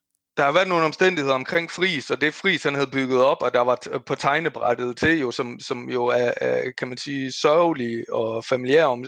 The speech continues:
altså sørgelige familiære omstændigheder har gjort, at det, det var nødt til at blive afbrudt, og, og, og, og man stod der og lige pludselig skulle forsøge at, at, at finde ud af, hvad så? Øh, og, og, og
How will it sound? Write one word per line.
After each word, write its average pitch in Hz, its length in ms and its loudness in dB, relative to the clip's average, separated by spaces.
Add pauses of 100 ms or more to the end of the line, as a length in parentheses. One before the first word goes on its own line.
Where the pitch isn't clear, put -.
altså 123 240 0
sørgelige 151 380 2
familiære 139 380 2
omstændigheder 123 600 -2
har 117 100 2
gjort, 147 300 4
at - 120 0
det, 156 160 2 (540)
det 165 100 2
var 156 80 4
nødt 156 180 0
til 165 100 4
at 139 120 2
blive 123 160 0
afbrudt, 131 580 0
og, 120 160 0
og, 123 280 0
og, 127 160 0
og 127 280 -2
man 127 140 -2
stod 160 260 2
der 151 140 4
og 127 160 4
lige 143 200 -2
pludselig 139 360 -4
skulle - 240 -8
forsøge 135 440 2
at, 110 200 0 (200)
at, 113 140 2 (1700)
at 127 80 0
finde 147 180 0
ud 151 80 6
af, 135 100 6
hvad 143 160 2
så? 151 300 0 (600)
Øh, 117 380 -4 (320)
og, 131 260 -2
og, 135 140 -2 (160)
og - 180 -16